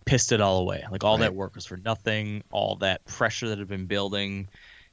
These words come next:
Speaker 1: you know, was, is just, has just, like, crushed you. Um, so, you know, in so many words, I just felt utterly awful. And then there was, like, the other thing that was, like, the pressure of, like, building content around this thing. And I was,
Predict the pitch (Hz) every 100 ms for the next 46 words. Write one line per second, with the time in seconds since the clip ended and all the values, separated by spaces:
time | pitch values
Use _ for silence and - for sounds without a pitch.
0 | _ - 92 90 90 90 98 95 95 -
1 | 90 90 92 95 80 - - - - 123
2 | - - 110 104 104 95 - - _ -
3 | 92 85 82 82 80 - _ _ - 151
4 | 135 127 120 117 113 - 131 92 - -
5 | - _ _ _ - 120 110 107 101 -
6 | _ _ _ _ _ _ - - 117 107
7 | 95 104 95 95 92 98 92 - 92 95
8 | - 104 101 95 95 92 98 - _ 90
9 | 92 - 85 90 - - - - - 117
10 | 131 135 131 113 120 113 120 123 113 -
11 | 113 107 101 101 107 101 - - - -
12 | 123 110 - 107 101 95 95 104 98 95
13 | - 98 98 107 101 101 101 101 - 104
14 | 101 95 95 92